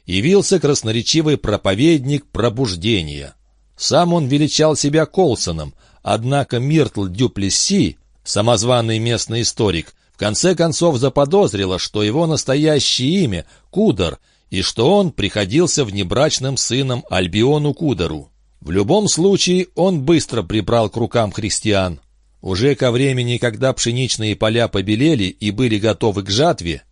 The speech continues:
его личная, более живая версия веры завладела умами большинства, к немалому огорчению мистера Хартли, священника методистов Илеона и Трои,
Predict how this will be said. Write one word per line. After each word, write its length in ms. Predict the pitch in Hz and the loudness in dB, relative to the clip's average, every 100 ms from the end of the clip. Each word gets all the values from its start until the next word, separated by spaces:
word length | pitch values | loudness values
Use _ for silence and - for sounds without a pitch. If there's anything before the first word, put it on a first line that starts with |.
| _ | _
его 280 | 82 98 120 | -4 0 2
личная, 560 | 147 180 - 101 85 | 2 0 0 -2 -2
более 420 | 76 107 139 131 107 | -2 0 2 2 0
живая 440 | 131 151 123 101 | 0 2 2 2
версия 480 | 98 107 90 - 98 | 2 0 -2 -2 0
веры 400 | 123 170 98 76 _ _ | 2 0 0 -6 _ _
завладела 680 | 87 98 98 110 107 170 147 | -6 -2 0 0 2 0 0
умами 380 | 139 127 139 131 | 0 0 -2 -2
большинства, 840 | 113 117 131 123 - 95 90 - _ _ _ _ | -2 -2 -2 -4 -4 -2 -2 -4 _ _ _ _
к 40 | |
немалому 560 | 98 104 110 107 107 107 | -4 0 0 0 0 0
огорчению 680 | 104 107 - 113 113 110 | 0 -2 -2 -2 -2 -2
мистера 460 | 110 113 101 110 113 | -4 -4 -4 -2 -2
Хартли, 640 | - 147 110 - 82 76 - _ | 0 0 0 -4 -8 -8 -12 _
священника 760 | - 107 107 - 120 113 110 107 | -6 -2 0 0 0 -2 -2 -2
методистов 760 | 107 107 95 110 98 104 90 | 0 -2 -2 -4 -4 -4 -4
Илеона 460 | 98 101 131 147 131 | 0 2 2 2 -2
и 160 | - | -4
Трои, 580 | 139 127 117 90 80 71 | -2 0 0 0 -4 -10